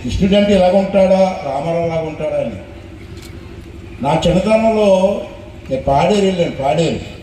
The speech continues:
కొండ మీదకి. కొన్ని ఇళ్ళలోకి వెళ్ళాం, చిన్న చిన్న పురిళ్ళు ఉంటే లోపలికి వెళ్తే ఆ పూజ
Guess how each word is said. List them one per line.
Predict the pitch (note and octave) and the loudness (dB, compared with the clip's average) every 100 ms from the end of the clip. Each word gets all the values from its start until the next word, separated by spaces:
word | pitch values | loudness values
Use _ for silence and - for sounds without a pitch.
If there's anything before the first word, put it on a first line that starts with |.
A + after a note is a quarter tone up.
| - - - - - - - - | -18 -18 -18 -18 -18 -18 -18 -10
కొండ | B2 C#3 | -4 -2
మీదకి. | D#3+ D3+ A2 F#2+ F2+ - - - - - - - - - - - - - - - - - - | 0 -2 -4 -8 -10 -14 -16 -16 -16 -16 -16 -16 -16 -16 -16 -16 -16 -16 -16 -14 -14 -14 -2
కొన్ని | E3+ E3+ | 2 4
ఇళ్ళలోకి | F3 F#3+ A3 G#3 F#3+ | 6 6 6 4 4
వెళ్ళాం, | F#3+ F#3 - - - - | 4 4 2 -4 -14 -8
చిన్న | C#3+ E3 | -6 -2
చిన్న | F#3 F#3 | 0 0
పురిళ్ళు | F3 E3 F3+ F3+ | 0 0 0 0
ఉంటే | E3+ F3 | -2 0
లోపలికి | D3+ D3 E3 | 0 0 0
వెళ్తే | E3 E3 C#3+ B2 C3+ - - - - - - G4 E4 - | -4 -4 -4 -2 -4 -6 -14 -18 -18 -18 -12 -10 -8 -6
ఆ | |
పూజ | - - F#3+ A3 | -6 0 4 4